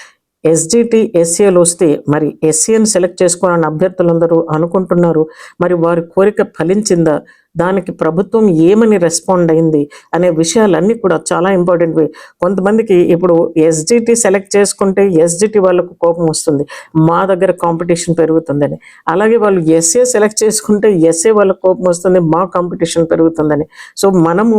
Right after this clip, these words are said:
మీరు కానీ మేము కానీ ఎవ్వరు ఏమి చేయలేరండి దీనికి. We are just నిమిత్త మాత్రులం మాత్రమే. గవర్నమెంట్ ఏ డెసిషన్ తీసుకుంటుందో అదే వర్తిస్తుంది, అంతేకాని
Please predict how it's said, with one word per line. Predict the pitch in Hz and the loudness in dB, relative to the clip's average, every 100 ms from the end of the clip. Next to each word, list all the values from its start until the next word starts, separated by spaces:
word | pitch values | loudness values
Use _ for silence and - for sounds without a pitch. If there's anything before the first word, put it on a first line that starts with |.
| 202 | 2
మీరు | 160 196 233 | 2 2 2
కానీ | 214 196 196 | 2 2 2
మేము | 190 170 185 208 | 2 2 2 2
కానీ | 185 170 180 165 | 0 0 0 0
ఎవ్వరు | 151 160 196 208 | 0 0 -2 0
ఏమి | 175 175 | 2 0
చేయలేరండి | 170 - 156 175 165 160 160 | -2 0 0 2 2 0 0
దీనికి. | 160 160 160 233 233 - - _ 160 | 0 0 0 -4 -4 -12 -20 _ 0
We | 190 | 2
are | 180 180 165 - | 2 0 -2 -2
just | 214 214 190 | -2 -2 -2
నిమిత్త | 170 185 175 | 0 0 0
మాత్రులం | 175 165 165 165 156 | -2 -2 -2 0 0
మాత్రమే. | 151 147 - 151 220 - - - _ _ _ | 0 -2 -2 0 0 -2 -10 -20 _ _ _
గవర్నమెంట్ | 170 160 190 240 254 247 | -4 -2 0 2 2 2
ఏ | 196 156 208 | 2 2 2
డెసిషన్ | 202 175 180 180 165 | 2 -2 -2 -2 0
తీసుకుంటుందో | 170 160 - 147 156 160 240 - 156 | 0 -2 -4 -4 -2 0 0 -2 -6
అదే | 147 208 | -2 0
వర్తిస్తుంది, | 202 151 - 151 - 135 - | 0 -2 -4 -6 -4 -6 -4
అంతేకాని | 143 156 190 190 190 | -4 -2 -2 0 2